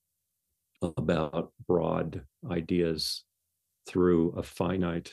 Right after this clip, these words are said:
body, a body that gets tired, a body that gets ill, a body that dies, a body that breaks down. Because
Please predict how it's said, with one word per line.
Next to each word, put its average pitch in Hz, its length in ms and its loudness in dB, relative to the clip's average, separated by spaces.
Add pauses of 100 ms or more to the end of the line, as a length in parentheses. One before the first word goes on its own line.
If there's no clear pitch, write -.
body, 82 360 -4
a 90 60 -10
body 82 280 -4
that 87 160 -4
gets 82 200 -6
tired, 82 420 -4
a 80 40 -8
body 85 280 -6
that 82 160 -6
gets - 300 -6
ill, 80 380 -4
a - 140 -10
body 85 200 -6
that 80 220 -8
dies, 90 400 -8
a 82 40 -4
body 85 200 -4 (100)
that - 120 -10
breaks - 280 -6
down. 107 260 -4
Because - 400 -2